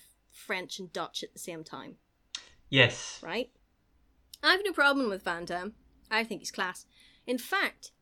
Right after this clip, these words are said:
Speaker 1: do you know that he was going to be the Predator in Predator?
Speaker 2: Uh-huh, but they didn't need
Speaker 1: Well
Speaker 2: the Predator to do the splits. <laughs>
Speaker 1: <laughs>
Speaker 2: Yeah, yeah, yeah, yeah. Nice.
Speaker 1: Yeah,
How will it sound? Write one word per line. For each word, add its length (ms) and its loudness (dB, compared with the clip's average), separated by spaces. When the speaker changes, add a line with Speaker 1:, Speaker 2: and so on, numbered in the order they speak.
Speaker 1:
do 100 -6
you 40 -2
know 140 0
that 80 -6
he 140 -2
was 140 -4
going 460 2
to 80 -6
be 300 0
the 60 -2
Predator 500 0
in 200 -6
Predator? 560 -2
Speaker 2:
Uh-huh, 380 4
but 160 6
they 100 8
didn't 240 6
need 80 4
Speaker 1:
Well 80 4
Speaker 2:
the 80 0
Predator 440 6
to 60 -2
do 180 2
the 80 -2
splits. 580 -2
<laughs> 60 -10
Speaker 1:
<laughs> 40 2
Speaker 2:
Yeah, 380 8
yeah, 160 4
yeah, 240 0
yeah. 40 -8
Nice. 340 -2
Speaker 1:
Yeah, 240 -4